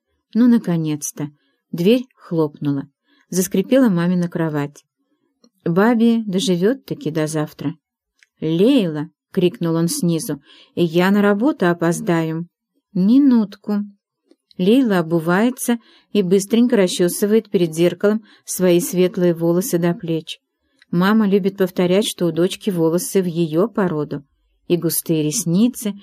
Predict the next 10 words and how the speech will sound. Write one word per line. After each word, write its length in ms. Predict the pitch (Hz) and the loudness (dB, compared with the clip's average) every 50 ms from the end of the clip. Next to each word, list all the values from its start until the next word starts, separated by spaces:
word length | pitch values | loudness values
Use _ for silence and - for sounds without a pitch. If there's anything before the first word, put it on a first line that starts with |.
| _ _ _ _ - | _ _ _ _ -2
и 100 | - 175 | -2 0
зеленые 540 | 160 175 185 165 170 165 160 156 151 151 151 | 0 2 0 0 0 0 -2 -2 -2 -4 -4
глаза, 680 | 147 156 147 147 151 151 - - 170 185 202 226 233 - _ _ _ _ _ _ _ | -4 -2 -2 -2 -2 -4 -4 -2 0 0 0 -2 -4 -6 _ _ _ _ _ _ _
и 80 | - 165 | -6 -4
щеки 560 | 151 - - - - 180 196 233 240 - - | -4 -4 -4 -2 0 2 2 2 2 0 -2
с 120 | 233 226 - | -2 -2 -2
ямочками, 800 | 220 208 220 214 214 202 208 202 - - - 196 190 190 190 - _ _ _ _ - | -2 0 0 0 0 0 0 -2 -4 -4 -2 -2 -2 -2 -2 -6 _ _ _ _ -6
и 120 | - 233 | -2 0
высокие 600 | 214 196 202 196 - - 185 180 180 - 180 170 | 2 2 0 0 0 -2 -2 -2 -2 0 -2 -2
скулы, 600 | 165 - - - _ - 165 151 147 143 147 143 | 0 -2 -6 -10 _ -8 -6 -6 -6 -6 -8 -10